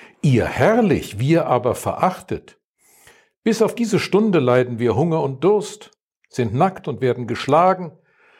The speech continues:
und haben keine sichere Stätte und mühen uns ab mit unserer Hände Arbeit. Schmäht man uns, so segnen wir. Verfolgt man uns, so dulden wir's. Verlästert man uns, so reden wir freundlich.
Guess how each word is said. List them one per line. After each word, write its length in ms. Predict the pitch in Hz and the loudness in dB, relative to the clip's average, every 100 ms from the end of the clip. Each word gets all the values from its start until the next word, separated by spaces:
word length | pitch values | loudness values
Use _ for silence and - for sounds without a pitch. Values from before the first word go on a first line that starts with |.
| _ - | _ -14
und 160 | 92 | 0
haben 260 | 120 131 123 | 2 2 -2
keine 320 | 120 147 151 | -4 -2 -2
sichere 400 | 156 - 147 143 | -4 -4 -2 -2
Stätte 460 | - 190 208 208 175 | 0 2 2 2 0
und 260 | 127 - | -4 -6
mühen 380 | 139 190 220 190 | 0 2 2 -2
uns 360 | 110 104 - - | -4 -6 -4 -2
ab 300 | 180 - 139 | -2 -4 -6
mit 180 | 143 | -4
unserer 420 | - 156 151 143 117 | 0 0 2 2 2
Hände 340 | 151 156 151 | 0 0 0
Arbeit. 560 | 156 165 156 95 - _ _ _ _ _ _ _ _ _ _ - | 0 -2 -4 -6 -10 _ _ _ _ _ _ _ _ _ _ -12
Schmäht 500 | - 85 98 143 165 | -4 2 4 2 2
man 200 | 170 151 | 0 0
uns, 540 | 147 147 151 - - - _ | -2 -2 -4 -10 -14 -18 _
so 220 | - 139 | -2 0
segnen 520 | 107 143 143 117 104 | 2 0 0 -2 -2
wir. 280 | 76 71 - _ _ _ _ - | -4 -8 -12 _ _ _ _ -2
Verfolgt 640 | 82 - 92 87 - - | -2 0 0 0 -2 -2
man 200 | 117 120 | 0 0
uns, 540 | 131 143 160 - - _ _ - | 0 -4 -4 -8 -14 _ _ -4
so 160 | 120 | -2
dulden 480 | 92 165 190 110 87 | 2 2 0 -4 -6
wir's. 500 | 80 82 - - _ _ _ _ _ _ _ | -10 -14 -16 -16 _ _ _ _ _ _ _
Verlästert 580 | - 110 143 160 202 190 | 0 2 2 2 0 2
man 200 | 180 170 | 2 2
uns, 340 | 156 165 170 - | 0 0 -2 -2
so 80 | |
reden 320 | 127 127 123 131 | 0 0 -2 -2
wir 160 | 135 | -4
freundlich. 720 | - - 160 160 - - - | -4 -6 -6 -8 -16 -18 -20